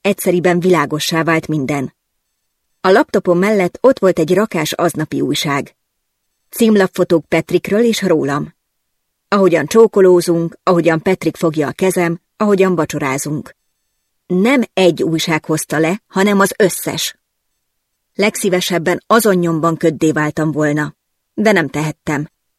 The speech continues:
Pedig basszus, de jó lett volna. Ilyen nincs. Ebből hogyan fogom kimagyarázni magam? Töprengtem, de végül arra jutottam, hogy egyszerű a válasz. Sehogy. Ebből nem lehet jól kijönni.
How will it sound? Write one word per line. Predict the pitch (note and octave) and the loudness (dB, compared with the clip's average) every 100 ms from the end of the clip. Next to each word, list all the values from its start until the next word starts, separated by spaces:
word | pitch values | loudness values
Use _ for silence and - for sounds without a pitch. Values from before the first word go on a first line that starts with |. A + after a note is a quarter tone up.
| _ | _
Pedig | - F3+ D#3+ D#3 | -2 0 0 0
basszus, | G3 A3+ - E3 - - | 0 0 -4 -4 -6 -6
de | E3+ F#3+ | 0 2
jó | C#4 G3+ | 4 4
lett | F3 | 2
volna. | E3+ E3+ E3 E3 D#3+ _ _ _ _ _ _ _ _ _ _ _ - | 0 -2 0 -2 -6 _ _ _ _ _ _ _ _ _ _ _ -2
Ilyen | C4 G#3+ F#3 | 2 2 2
nincs. | F3 A#2+ G#3 - _ - | -2 -4 -8 -12 _ -4
Ebből | C#4+ A3 C#4 | 0 2 2
hogyan | - F#4 A#3+ F#3+ | 4 2 4 2
fogom | - F3 F3+ | 0 0 -2
kimagyarázni | - F3+ E3+ E3 E3 D3+ E3+ | -2 -2 0 0 0 -2 -4
magam? | E3+ C#3 D#3 B2+ - _ _ _ _ _ | -4 -4 -4 -6 -12 _ _ _ _ _
Töprengtem, | F3+ - E3 D#3 F3 G3 | 0 2 -2 -2 -4 -2
de | G3 | 2
végül | F#3+ F3 F3+ | 2 2 2
arra | - A3 F#3+ | 0 0 0
jutottam, | E3 F#3+ F#3+ A#3 A#3 | 0 -2 -2 -2 -2
hogy | A#3 | 0
egyszerű | E3+ - D#3 D#3+ | -4 -4 -2 0
a | D#3+ | 0
válasz. | D#3 D3+ D#3 - - _ _ _ _ _ _ | -2 -2 -4 -6 -12 _ _ _ _ _ _
Sehogy. | - A3 D3+ F#2 - _ _ _ _ _ _ _ _ _ | -4 -2 -2 -6 -8 _ _ _ _ _ _ _ _ _
Ebből | C#4 D4+ G#3+ F#3 | 0 2 2 2
nem | E3+ F3+ D#3 | 2 0 0
lehet | D#3 D3+ D#3 | -4 -4 -2
jól | D#3 | -2
kijönni. | D3 D#3 D#3 D3+ D3 | 0 -2 0 -2 -4